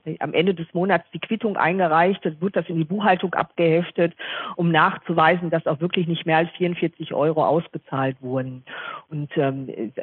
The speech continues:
seit, äh, lä-, längerer Zeit gibt es jetzt schon diese Geldkarten, also diese Gutscheinkarten. Da ist es so, dass man das monatlich auflädt. Also man hat pro Arbeitnehmer, ähm, ein,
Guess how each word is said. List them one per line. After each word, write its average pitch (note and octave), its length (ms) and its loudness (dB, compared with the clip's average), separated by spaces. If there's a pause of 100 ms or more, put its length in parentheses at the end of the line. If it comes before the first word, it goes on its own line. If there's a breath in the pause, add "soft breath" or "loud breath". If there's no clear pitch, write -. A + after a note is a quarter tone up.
seit, D3 320 2
äh, C#3 240 -2
lä-, C#3+ 320 -2
längerer F3+ 460 4
Zeit G3 280 2
gibt G3 160 -6
es F3+ 120 -12
jetzt F3 140 -2
schon E3 200 0
diese D3+ 180 0
Geldkarten, A3+ 1300 0
also D#3+ 180 -4
diese D#3+ 220 -6
Gutscheinkarten. A3+ 1160 -2
Da F3 140 4
ist F3+ 120 -6
es F3+ 160 -8
so, F3+ 140 0
dass F3 160 -6
man E3+ 120 -4
das E3 120 -10 (100)
monatlich A3+ 800 2 (160)
auflädt. C#4 720 2 (600 loud breath)
Also F3 200 -2
man E3 380 0
hat F3 320 2
pro B3 420 4
Arbeitnehmer, F#3+ 920 4
ähm, D#3+ 320 0
ein, D3+ 200 -2